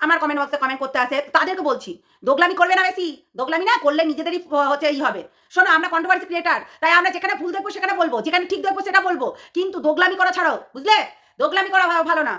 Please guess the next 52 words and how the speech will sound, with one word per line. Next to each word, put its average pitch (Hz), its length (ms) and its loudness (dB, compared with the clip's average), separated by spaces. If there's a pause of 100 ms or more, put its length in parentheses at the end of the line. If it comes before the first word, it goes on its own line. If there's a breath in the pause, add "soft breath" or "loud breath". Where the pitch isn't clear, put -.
সত্যি 381 200 -6
মানুষের 381 440 0
উপকার 381 220 2
ভাই 359 120 4
এখন 339 200 -2
করবে 302 200 -4
না, 196 100 -8 (240 soft breath)
মানুষ 370 360 2
যত 392 140 2 (100)
উপকার 370 280 0
করবে 392 180 2
তত 392 180 0
মাছ 349 240 0
খাবে, 226 180 -6 (240 soft breath)
মানুষের 392 460 0
উপকার 381 280 2
না 339 120 4
করাই 370 240 2
ভালো, 254 220 -4 (280)
যত 311 200 2
উপকার 392 360 2
করবে 392 220 0
ততই 339 200 0
মাছ 294 160 0
খাবে। 262 140 -2
এটা 349 240 4
আমি, 339 140 -2 (320)
আমাকে 359 280 0
দেখো, 381 160 0 (160)
এক্সাম্পলটা 330 380 0
আমার 311 160 2
দেখো, 311 200 -2 (120)
আমি 262 160 -4
উপকার 359 300 -2
করছি, 392 160 -4
আমি 311 140 2
মাছ 214 220 -2
খেয়েছি, 196 240 -10 (220 loud breath)
হ্যাঁ 427 180 4
এখনো 466 160 -4
খেয়েছি, 359 320 -8 (340)
এখনো 294 320 -2
খেয়েছি। 208 300 2 (340)
আমি 302 220 -2 (140)
এবার 370 200 2
হচ্ছে 381 200 0
দু - 100 -6
হাজার 359 200 -2
ছাব্বিশে 339 300 -6
মনে 320 180 -4
করে 359 140 2
দিয়েছি 392 240 -2